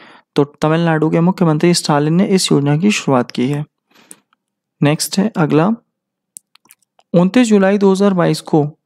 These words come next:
कहाँ पर भारत के अंतर्राष्ट्रीय बुलियन एक्सचेंज को लॉन्च किया गया? तो ये गांधीनगर गुजरात में लॉन्च किया गया। अब गांधीनगर गुजरात में बात आती है बुलियन। तो बुलियन एक्सचेंज क्या है? तो बुलियन एक्सचेंज का मतलब ये है कि सोने चांदी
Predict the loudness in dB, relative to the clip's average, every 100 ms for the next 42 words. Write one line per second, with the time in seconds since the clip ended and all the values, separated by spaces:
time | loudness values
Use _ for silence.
0 | -6 -2 0 0 0 -2 -2 0 0 0
1 | -2 0 -2 0 0 -2 -2 -2 0 2
2 | 2 2 0 -2 -2 -2 -2 0 0 -2
3 | -6 -6 -6 -8 _ -20 -20 -20 _ -2
4 | 2 2 2 0 2 2 2 0 0 0
5 | 0 -2 0 0 0 0 0 2 2 0
6 | _ _ -20 _ _ _ -2 -2 -4 _
7 | -8 -2 0 2 2 4 2 2 2 0
8 | 0 0 0 0 -2 0 0 2 0 -2
9 | -6 -10 _ _ -4 -2 0 2 2 0
10 | 0 0 0 0 0 0 -2 0 2 4
11 | 2 0 -2 0 0 0 0 0 2 2
12 | 0 -6 -20 -4 -2 0 2 4 4 4
13 | 0 0 0 -2 -4